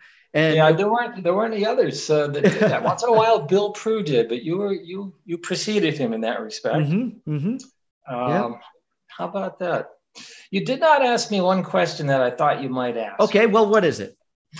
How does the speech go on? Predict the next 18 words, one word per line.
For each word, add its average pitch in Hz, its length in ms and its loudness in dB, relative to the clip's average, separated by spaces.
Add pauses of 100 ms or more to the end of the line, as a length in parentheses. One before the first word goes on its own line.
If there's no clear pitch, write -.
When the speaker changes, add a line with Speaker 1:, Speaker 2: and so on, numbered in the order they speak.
(380)
Speaker 2:
Well, 254 240 -4 (680)
like, 127 180 6
what 175 260 4
were 214 80 4
the 170 160 2
early 170 340 6
tunes 151 560 4
that 117 180 -6
really 135 680 2 (100)
turned 127 560 0
my 107 280 -2 (160)
head? 101 260 -4 (380)
Speaker 1:
Okay, 220 340 4
I 156 200 4
Speaker 2:
Uh, - 80 6
Speaker 1:
wanna 196 160 6
hear 220 200 4
this. - 500 -4